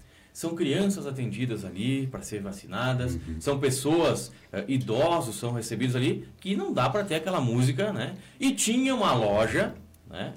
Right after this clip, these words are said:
Speaker 1: Tinha uma loja na proximidade, não vou dizer qual loja é, que não parava. Tinha aquela bendita, pra não dizer maldita, caixa de som na rua o dia inteiro.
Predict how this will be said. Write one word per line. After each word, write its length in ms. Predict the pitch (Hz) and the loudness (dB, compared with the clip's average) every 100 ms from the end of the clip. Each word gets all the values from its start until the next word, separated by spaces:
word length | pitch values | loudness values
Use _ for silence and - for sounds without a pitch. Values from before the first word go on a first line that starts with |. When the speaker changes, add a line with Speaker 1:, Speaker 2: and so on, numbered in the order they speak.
| - | -14
Speaker 1:
Tinha 280 | - 143 156 | -8 -2 0
uma 160 | 151 | 2
loja 340 | 120 117 131 120 | 4 6 4 2
na 100 | 113 | -2
proximidade, 680 | 117 - 110 107 117 170 135 | -2 -4 -2 2 4 4 2
não 100 | 104 | 0
vou 100 | 104 | 0
dizer 140 | 135 | -2
qual 180 | - 104 | 0 2
loja 280 | 95 98 110 | 2 2 2
é, 260 | 147 180 180 - - - | 2 0 -4 -16 -20 -4
que 120 | 302 | -2
não 180 | 208 185 | 0 2
parava. 540 | 302 294 202 202 196 | 2 2 2 2 -2
Tinha 300 | - 120 147 | -4 -2 0
aquela 240 | 160 151 139 | 2 2 2
bendita, 760 | 120 120 104 113 185 156 101 - - - - | 2 2 2 0 0 -2 -4 -8 -16 -18 -8
pra 100 | 110 | -4
não 160 | 120 110 | -2 -2
dizer 160 | 110 | 0
maldita, 680 | 107 101 98 139 175 - - - - - | 0 0 0 0 -2 -4 -8 -14 -20 -6
caixa 360 | 135 139 - 160 | 0 2 2 0
de 120 | 147 | 0
som 260 | - 131 | 2 2
na 120 | 160 190 | 2 2
rua 360 | 143 165 226 | 4 6 6
o 100 | 254 | 4
dia 180 | 131 156 | 2 2
inteiro. 540 | 226 185 185 220 165 | 2 4 4 4 0